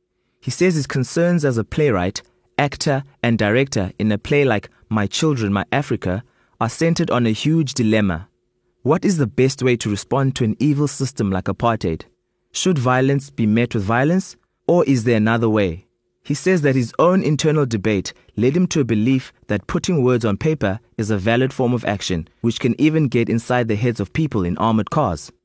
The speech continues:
Athol Fugard now lives in Cape Town and still writes for the stage.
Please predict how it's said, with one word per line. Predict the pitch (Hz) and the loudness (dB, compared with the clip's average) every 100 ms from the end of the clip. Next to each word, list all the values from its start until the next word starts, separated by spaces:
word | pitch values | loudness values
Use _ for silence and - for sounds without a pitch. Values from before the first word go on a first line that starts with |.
| _ _ - | _ _ -4
Athol | 170 - 180 | -2 0 -2
Fugard | - 147 127 117 110 | 0 0 2 0 2
now | 117 | 2
lives | 113 110 101 | 2 0 -2
in | |
Cape | 92 139 139 | -2 -2 -2
Town | 156 151 156 _ _ - | 0 -2 -2 _ _ -4
and | 110 | -4
still | - 147 156 | -2 0 2
writes | 113 107 - | 2 0 -2
for | 113 | -4
the | 98 | -4
stage. | - 107 85 76 - | -2 -2 -2 -4 -12